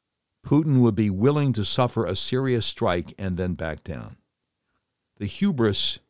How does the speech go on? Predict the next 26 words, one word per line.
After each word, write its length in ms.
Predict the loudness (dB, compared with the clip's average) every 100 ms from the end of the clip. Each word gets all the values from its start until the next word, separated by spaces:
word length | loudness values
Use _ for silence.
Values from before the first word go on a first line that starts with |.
| _ _ _ _ _
beggars 720 | -18 -6 -4 0 0 0 -4
belief. 640 | -10 -10 -8 -8 -12 -16 -18
One 500 | -16 -4 0 2 0
of 180 | -2 -4
the 120 | -2
things 460 | -4 -4 -4 -4 -6 -4
I 160 | -2
admired 760 | 0 -2 -6 -6 -4 -4 -4 -8 _ _ _ _ _ _ _ _
most 420 | -2 0 2 0
about 280 | 0 0 0
former 320 | 0 0 0
President 420 | 0 0 2 0 -2
Donald 320 | -2 -2 -4
Trump 380 | 4 6 6 2
while 120 | 0
serving 380 | 2 4 4 0
at 80 |
the 80 | -2
State 280 | -2 0 2
Department 420 | 2 2 4 4
and 120 | 2
the 60 | 0
Pentagon 500 | 4 4 6 6 6
during 220 | 6 4
his 120 | 4
administration 680 | 2 0 2 2 2 2 -2